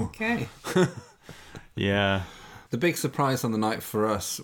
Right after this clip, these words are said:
Speaker 1: um, actually in terms of the semi-finals, was Albania qualifying, wasn't it? I think that was the thing that really surprised us, but it did, it did pretty well. Possibly because of the Albania diaspora vote,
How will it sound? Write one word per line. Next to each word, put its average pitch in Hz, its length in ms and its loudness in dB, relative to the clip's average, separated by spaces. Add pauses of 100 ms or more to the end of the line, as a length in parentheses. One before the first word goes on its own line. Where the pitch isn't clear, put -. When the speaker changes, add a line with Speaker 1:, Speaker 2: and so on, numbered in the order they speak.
Speaker 1:
um, 95 200 -2
actually 98 320 -6
in 107 80 -6
terms 98 200 -2
of 85 60 -8
the 90 40 -8
semi-finals, 92 720 -2
was 92 160 -4
Albania 92 560 0
qualifying, 85 580 -6
wasn't 92 280 -6
it? - 120 -14 (460)
I - 40 -18
think 101 180 -8
that 98 80 -10
was 95 100 -12
the 92 100 -8
thing 90 160 -4
that 92 100 -8
really 90 180 -4
surprised 87 580 -8
us, - 220 -14
but 92 180 -6
it 98 100 -10
did, 104 240 -4 (140)
it 98 160 -10
did 104 240 -6
pretty 110 260 -4
well. 104 420 -6 (280)
Possibly 92 680 -2 (100)
because 95 320 -2
of 87 140 -4
the 101 120 0
Albania 87 680 -2 (180)
diaspora 90 640 -4 (140)
vote, - 420 -6